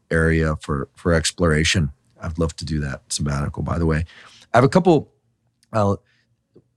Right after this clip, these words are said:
seemingly random questions, but I can't help but ask because, uh, one thing I like to do is forage the internet for practices that at least more than a few people are doing and,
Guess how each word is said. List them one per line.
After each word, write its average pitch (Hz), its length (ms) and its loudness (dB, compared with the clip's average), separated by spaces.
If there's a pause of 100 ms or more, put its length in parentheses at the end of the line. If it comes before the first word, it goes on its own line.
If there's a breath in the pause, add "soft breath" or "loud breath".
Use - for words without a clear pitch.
(160)
seemingly 139 420 2
random 104 480 2
questions, 95 400 0
but 92 120 0
I 92 80 2
can't 117 280 -2
help 101 240 0
but 95 140 -2
ask 95 340 0
because, 98 280 0
uh, 87 120 0
one 110 160 6
thing 113 140 6
I 95 40 4
like 90 180 4
to 98 80 -2
do 90 120 4
is 82 140 2
forage 92 580 2
the 87 160 0
internet 87 460 2 (280 soft breath)
for 90 440 4
practices 95 720 2
that 87 340 2
at 87 120 -2
least 98 260 2
more 92 300 4
than 85 200 0
a 82 200 -2
few 101 200 0
people 87 240 0
are 85 80 2
doing 85 400 4
and, 82 140 0